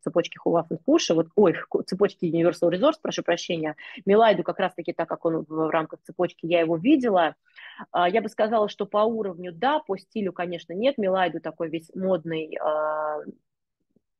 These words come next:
супермодный, люксовый, безусловно. Хвафенфуши, он прям бутиковый-бутиковый и даже более приватный, чем Милайду. Тут очень мне сложно сравнить, но, наверное, в целом, а, можно их отнести в одну конкурентную сетку.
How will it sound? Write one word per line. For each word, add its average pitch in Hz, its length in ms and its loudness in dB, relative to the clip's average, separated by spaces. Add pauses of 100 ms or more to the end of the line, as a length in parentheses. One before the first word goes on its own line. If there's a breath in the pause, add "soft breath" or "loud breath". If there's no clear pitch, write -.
(120)
супермодный, 254 720 2 (1000)
люксовый, 185 440 0
безусловно. 165 600 0
Хвафенфуши, 196 680 0
он 175 100 0
прям 185 240 -2
бутиковый-бутиковый 190 1120 -2 (440 loud breath)
и 196 100 -2
даже 185 220 2
более 185 260 4
приватный, 180 440 2
чем 175 200 -6
Милайду. 170 400 0
Тут 214 300 -4
очень 180 340 -4
мне 170 120 -2
сложно 165 300 0
сравнить, 185 460 2
но, 202 100 4
наверное, 185 420 2
в - 140 -20
целом, 220 480 0
а, 165 260 -10 (520)
можно 190 320 -2
их - 100 -10
отнести 160 340 -12
в 156 60 -6
одну 160 220 -2
конкурентную 160 500 -2
сетку. 254 360 0